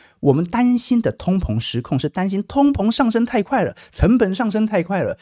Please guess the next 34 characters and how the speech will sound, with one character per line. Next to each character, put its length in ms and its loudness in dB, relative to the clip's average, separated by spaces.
最 220 -4
终 180 -4
导 180 -4
致 140 -4
我 80 -4
的 100 -8
获 200 0
利 80 -2
被 140 -2
压 140 -2
缩， 300 -10
对 80 -2
吧？ 200 2
二 80 -2
二 440 2
年 360 -2
当 160 -2
时 120 -4
就 100 -2
是 140 -6
遇 80 -2
到 120 -2
这 80 -4
样 60 -2
的 80 -6
情 160 -12
况 160 -12
啊， 180 -16
通 260 2
膨 160 -2
还 140 -2
在 160 -2
拉 180 -2
升， 220 -6